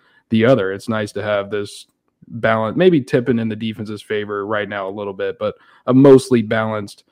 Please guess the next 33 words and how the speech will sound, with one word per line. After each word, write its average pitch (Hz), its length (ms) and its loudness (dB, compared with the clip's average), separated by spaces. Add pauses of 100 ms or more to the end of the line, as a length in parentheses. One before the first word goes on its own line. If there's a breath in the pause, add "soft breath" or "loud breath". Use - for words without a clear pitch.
(280 soft breath)
competition. 107 760 0
And, 107 200 -6
and, 127 140 0
I 135 40 2
mean, 139 160 4
as 147 160 4
for 151 100 -4
the 131 100 -2
play 117 240 -2
calling, 120 520 -2 (540)
like 131 140 2
I 113 80 0
said, 107 260 -2
I, 101 280 -6
I - 40 -10
think 113 360 -6 (200)
everything 113 460 -4
has 107 140 -10
looked 110 380 -10 (240)
a - 100 -12
little 135 260 2
bit 123 120 0
more 117 180 -2
fluid 127 300 -2
out 113 220 -6
there. 113 340 -6 (320)
Maybe 123 260 2
there 117 120 2
was 117 140 -2
a 117 40 -6
little 117 220 -4
bit 110 260 -6
of 107 240 -12